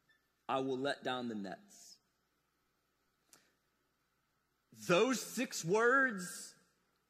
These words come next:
"Because you say so, I will," those six words, T L R, have the power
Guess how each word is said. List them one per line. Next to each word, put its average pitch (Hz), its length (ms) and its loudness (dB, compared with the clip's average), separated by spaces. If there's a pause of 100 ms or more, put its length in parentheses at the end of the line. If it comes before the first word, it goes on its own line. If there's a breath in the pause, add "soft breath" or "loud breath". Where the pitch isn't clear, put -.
(160)
"Because 208 800 2
you 240 240 0
say 233 400 -2
so, 247 480 0
I 196 240 2
will," 214 540 0 (1160 soft breath)
those 254 340 4
six - 420 -6
words, 220 400 2
T 202 200 0
L 160 120 2
R, 131 300 -2 (400 soft breath)
have 196 260 2
the 180 120 -2
power 240 680 2